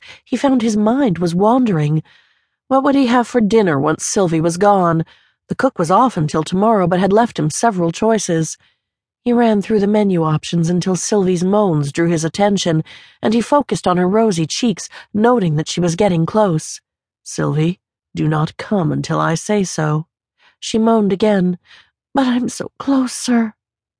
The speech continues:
He clapped his hands, and she instantly drew her hand from her panties. "I'm sorry, sir." Then she turned and scurried away. He knew she'd done it on purpose. She knew when she protested it meant punishment.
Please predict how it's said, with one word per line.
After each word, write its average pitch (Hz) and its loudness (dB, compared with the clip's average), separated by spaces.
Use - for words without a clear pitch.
He - -4
clapped - 0
his 294 -2
hands, 208 2
and 202 -2
she 220 -4
instantly 196 -2
drew 196 2
her 170 0
hand 185 2
from 165 -2
her 165 0
panties. 175 0
"I'm 240 -6
sorry, 226 -4
sir." - -6
Then 202 0
she 226 -4
turned 196 2
and 196 0
scurried 185 0
away. 180 0
He 269 0
knew 302 4
she'd 196 -2
done 285 4
it 196 2
on 175 0
purpose. 240 -2
She - 0
knew 269 4
when 170 0
she - -6
protested 190 -2
it 208 0
meant 226 -2
punishment. 233 -2